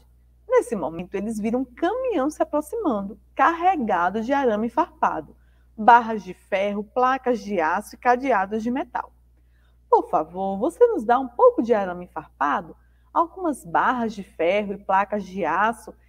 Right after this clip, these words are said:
e s-, e uns cadeados de metal?" Eles pediram ao rinoceronte que estava dirigindo o caminhão. "Claro", disse o rinoceronte,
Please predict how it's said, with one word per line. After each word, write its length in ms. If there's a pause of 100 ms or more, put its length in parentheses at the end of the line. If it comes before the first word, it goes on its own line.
(180)
e 40
s-, 240
e 140
uns 140
cadeados 800
de 80
metal?" 600 (680)
Eles 320
pediram 540
ao 180
rinoceronte 1000
que 80
estava 380
dirigindo 540
o 40
caminhão. 400 (1120)
"Claro", 760
disse 300
o 60
rinoceronte, 840